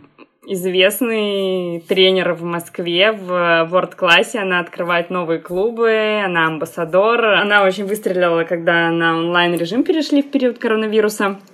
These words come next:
И она стала тоже большим стимулом к тому, чтобы я поняла, что неважно, на кого ты учился, важно следовать за тем, что тебе говорит твое сердце.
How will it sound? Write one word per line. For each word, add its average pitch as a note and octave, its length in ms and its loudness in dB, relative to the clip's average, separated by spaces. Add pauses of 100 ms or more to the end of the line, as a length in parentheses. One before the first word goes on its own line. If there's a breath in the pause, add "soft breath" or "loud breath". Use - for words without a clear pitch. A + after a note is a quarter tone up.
(160)
И F#3+ 180 2
она F3+ 220 4
стала G3+ 380 2
тоже E3 760 2 (520)
большим F3 960 -2 (120)
стимулом A#3+ 520 0
к A#3+ 60 -12
тому, F3+ 300 0
чтобы E3+ 500 -4
я E3 100 2
поняла, E3+ 440 0
что - 300 -4
неважно, F3+ 540 4
на D#3+ 120 -2
кого E3+ 200 0
ты E3 140 -4
учился, G3 640 0
важно F#3 260 0
следовать F3+ 480 -4
за D#3+ 80 -2
тем, F#3+ 240 -4
что G#3 160 -14
тебе E3+ 220 -8
говорит E3 380 -4
твое E3 180 -4
сердце. E3+ 540 0